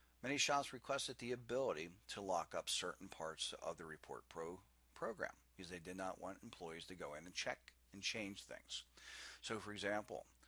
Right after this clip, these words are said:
mobile marketing inspections, any of these reports here, anyone can run as it stands, but we can turn that off. And we've been going through how we can customize invoices and things of that sort. Do we really want everyone to have access to making those changes?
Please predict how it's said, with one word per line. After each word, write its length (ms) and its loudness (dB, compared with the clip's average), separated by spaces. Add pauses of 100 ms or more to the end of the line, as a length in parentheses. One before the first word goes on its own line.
(440)
mobile 260 6
marketing 560 2
inspections, 800 0 (200)
any 140 0
of 60 0
these 200 -2
reports 460 -2
here, 280 2 (140)
anyone 300 0
can 140 -8
run 180 0
as 140 -2
it 100 -4
stands, 440 2
but 140 -10
we 120 -8
can 100 -6
turn 260 -6
that 160 0
off. 360 -4 (500)
And 80 -2
we've 140 -2
been 120 -2
going 240 6
through 280 0
how 220 4
we 80 0
can 140 -10
customize 600 0
invoices 600 -2
and 100 -10
things 240 -6
of 80 -4
that 220 0
sort. 340 0 (840)
Do 80 -2
we 100 0
really 260 2
want 220 0
everyone 300 2
to 60 -2
have 220 2
access 440 0
to 80 -8
making 360 -6
those 180 -4
changes? 640 -4